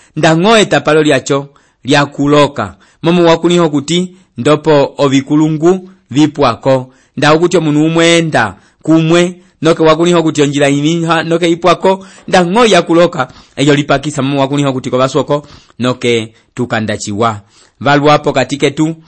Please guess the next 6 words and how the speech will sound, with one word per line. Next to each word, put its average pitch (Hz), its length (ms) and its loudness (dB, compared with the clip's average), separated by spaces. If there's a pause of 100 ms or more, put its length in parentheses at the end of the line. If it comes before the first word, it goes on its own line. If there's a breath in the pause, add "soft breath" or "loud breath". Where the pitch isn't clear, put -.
(380 soft breath)
tuka-, 143 460 -2
tusangiwa 147 680 0
pana, 170 460 0
pakwete 147 840 -2
ovikulungu. 123 840 -4 (440 soft breath)
Okwetu, 131 500 0